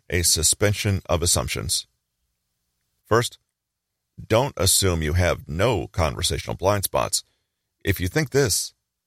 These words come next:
consider it proof that you do. Another thing is not to assume that others think, feel, or believe as you do.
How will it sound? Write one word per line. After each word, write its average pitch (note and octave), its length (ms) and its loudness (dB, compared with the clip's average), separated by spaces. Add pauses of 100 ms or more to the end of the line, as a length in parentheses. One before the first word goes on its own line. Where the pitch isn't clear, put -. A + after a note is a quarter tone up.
(140)
consider A#2 520 -2
it F#2 160 -2 (120)
proof C3 460 -2
that F#2+ 160 0
you A#2 100 -2
do. A#2+ 300 -2 (1800)
Another A2+ 280 4
thing G#2+ 200 -2
is F#2 180 0
not A2 360 -2
to G#2+ 160 0
assume F2 680 0 (120)
that F#2 180 2
others F#2+ 500 2
think, G2+ 420 -2 (100)
feel, E2 560 2
or F2+ 160 4
believe C#2 420 -2
as D#2 260 2
you D#2 140 0
do. B1 240 -2